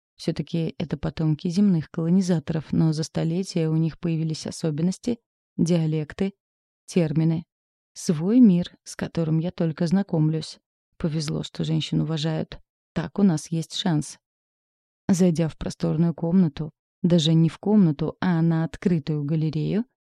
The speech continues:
я огляделась. Огромная беседка представляла собой часть здания,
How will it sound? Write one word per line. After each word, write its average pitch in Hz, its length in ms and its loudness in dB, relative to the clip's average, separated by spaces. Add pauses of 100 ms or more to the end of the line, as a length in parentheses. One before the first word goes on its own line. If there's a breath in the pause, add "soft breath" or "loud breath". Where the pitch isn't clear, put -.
(160)
я 165 340 2
огляделась. 165 760 0 (420)
Огромная 165 440 4
беседка 156 500 -6
представляла 160 600 -4
собой 160 320 -4
часть - 340 -8
здания, 156 600 -2